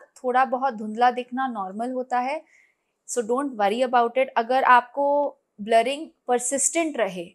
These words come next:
after maybe fifteen minutes of putting your gel, तो अपने डॉक्टर को जरूर कॉन्टैक्ट करिएगा। अब कुछ और टिप्स जो मैं देना चाहती हूँ, अ, especially उन लोगों में जिनमें फ्रीक्वेंट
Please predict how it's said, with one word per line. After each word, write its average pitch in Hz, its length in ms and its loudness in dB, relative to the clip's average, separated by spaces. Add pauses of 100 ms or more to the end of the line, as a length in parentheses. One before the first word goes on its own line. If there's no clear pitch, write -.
(160)
after 220 380 0
maybe 240 320 -6
fifteen 269 420 -8
minutes 240 360 -6
of 240 280 0 (420)
putting 240 300 -2
your 247 100 2 (120)
gel, 196 180 -2 (560)
तो 277 60 2
अपने 247 240 -2
डॉक्टर 208 300 -2
को 247 120 -6
जरूर 208 260 -4
कॉन्टैक्ट - 500 -14
करिएगा। - 440 -20 (680)
अब 302 260 4
कुछ 349 280 -4
और 262 180 6
टिप्स 277 300 -4
जो 277 120 0
मैं 269 160 -4
देना 240 260 0
चाहती 247 400 -2
हूँ, 262 260 -10 (380)
अ, 240 80 0 (540)
especially 277 500 -2
उन 277 140 -4
लोगों 277 300 2
में 277 280 -8
जिनमें 262 540 -8 (320)
फ्रीक्वेंट 311 580 -2